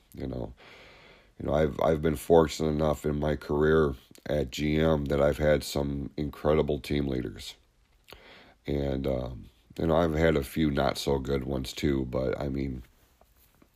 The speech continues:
for, for the most part, I've had some incredible team leaders. You know, I just talked about Jason,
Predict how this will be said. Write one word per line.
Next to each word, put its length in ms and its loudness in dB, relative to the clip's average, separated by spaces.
for, 460 4
for 300 0
the 100 -2
most 340 6
part, 220 4
I've 140 0
had 200 2
some 240 -4
incredible 600 0
team 260 -4
leaders. 400 -4
You 80 -8
know, 220 -4
I 180 -10
just 240 -6
talked 260 -6
about 260 0
Jason, 580 -2